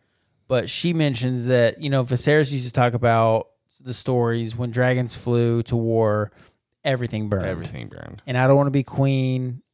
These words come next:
Speaker 1: of a kingdom of ash and bone. I don't wanna rule a kingdom of ash and bone. Um, he, th-, she kinda embellishes a little bit more and talks about, you know, "Do I choose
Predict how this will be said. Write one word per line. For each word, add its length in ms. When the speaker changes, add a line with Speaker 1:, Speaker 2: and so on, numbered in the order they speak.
Speaker 1:
of 120
a 40
kingdom 340
of 140
ash 360
and 140
bone. 380
I 60
don't 100
wanna 180
rule 300
a 60
kingdom 320
of 80
ash 220
and 100
bone. 340
Um, 600
he, 840
th-, 500
she 140
kinda 280
embellishes 540
a 60
little 180
bit 100
more 280
and 100
talks 260
about, 520
you 140
know, 80
"Do 140
I 80
choose 760